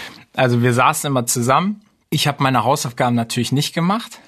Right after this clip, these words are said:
Und er hat mich immer gefragt, „Tobias, bitte stell mir deine Hausaufgaben vor. Was hast du geübt die Woche?“ Ja, und dann war das un-, ungefähr nach zwei oder drei Minuten dann Geschichte.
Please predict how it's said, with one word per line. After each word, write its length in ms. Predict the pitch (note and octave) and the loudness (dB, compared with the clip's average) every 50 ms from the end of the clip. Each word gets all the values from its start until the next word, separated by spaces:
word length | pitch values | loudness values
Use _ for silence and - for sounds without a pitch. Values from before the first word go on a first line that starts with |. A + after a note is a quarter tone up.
| _ _ _ _ _ - - - | _ _ _ _ _ -20 -14 -6
Und 180 | - C3 A#2+ G#2+ | -4 -2 -2 0
er 300 | A#2 A2+ A#2 A#2 A2+ G#2+ | 0 0 0 0 0 0
hat 160 | B2 A#2+ - | -2 -2 -2
mich 140 | C#3 A#2 - | -2 -2 0
immer 180 | B2 A#2+ A2+ G#2+ | 0 0 0 -2
gefragt, 380 | G#2+ - - A2 A2 - - | -4 -4 -4 -6 -6 -6 -6
„Tobias, 560 | - A#2 B2 D#3 F3+ F3+ F#3 F3+ E3 - - | -4 -2 0 2 2 2 2 2 0 -4 -6
bitte 380 | - - E3 D#3+ - - D#3 C#3+ | -8 -8 -8 -4 -2 -2 -2 -2
stell 260 | - - - C#3+ D3 | -2 -2 -2 -2 -2
mir 140 | C#3+ C#3 B2 | -2 -2 -2
deine 240 | A2 A2 G#2 F#2+ G2 | -2 -2 -4 -4 -2
Hausaufgaben 640 | B2+ F3 F3 - D#3 - - - C3 C3 C3+ C3 A#2+ | -2 -2 -2 -2 -4 -4 -4 -4 -2 -2 -2 -4 -4
vor. 380 | - - A#2+ A#2+ B2 A#2+ A2+ B2+ | -4 -2 -2 0 0 0 0 -2
Was 160 | B2 - - | -2 -2 -2
hast 200 | B2+ - - - | -2 -2 -4 -4
du 60 | A2+ | -4
geübt 540 | G#2 G#2+ F#2+ - - E3 E3+ F#3+ F#3+ - - | -4 -4 -6 -4 0 2 2 2 0 0 0
die 140 | D#3+ D3 B2+ | 0 2 2
Woche?“ 380 | D3 D#3 D3+ - - D#3+ D#3 D#3 - - - - - - - - - - - - - _ _ _ | 2 2 2 2 0 -2 -2 -2 -6 -14 -20 -20 -18 -18 -20 -20 -20 -20 -20 -20 -20 _ _ _
Ja, 340 | - - G2 F#2+ F#2+ F#2+ F2+ | -4 -2 0 0 0 0 -2
und 220 | F2+ F2+ E2+ - G2+ | -2 -4 -4 -4 -2
dann 180 | G2 F#2+ F#2 F#2 | 0 0 2 2
war 100 | G2+ G#2+ | 2 2
das 180 | A2 G#2+ - - | 2 0 0 0
un-, 300 | - A#2+ A#2+ A#2+ B2 B2 - - | 0 2 2 2 2 0 -4 -2
ungefähr 400 | B2 C3+ C3 B2 - - B2 A#2+ | 0 2 2 2 2 2 2 4
nach 240 | B2 A#2 A2 - | 4 2 0 0
zwei 400 | - - - - - A#2 B2 C3 | -2 -2 -2 0 2 2 2 2
oder 180 | C3 B2 A#2 A#2 | 2 2 0 -2
drei 320 | A2 - A2 A#2 A#2 A#2+ C3+ | -2 -2 -2 0 2 2 2
Minuten 420 | C3+ C3 C3+ C3+ C#3 C#3 - C3 | 2 2 2 2 0 0 -2 -2
dann 160 | C3 C3 B2 | 0 2 2
Geschichte. 520 | A#2+ A#2+ - - - D#3+ - - - - | 2 2 0 0 0 0 -2 -2 0 2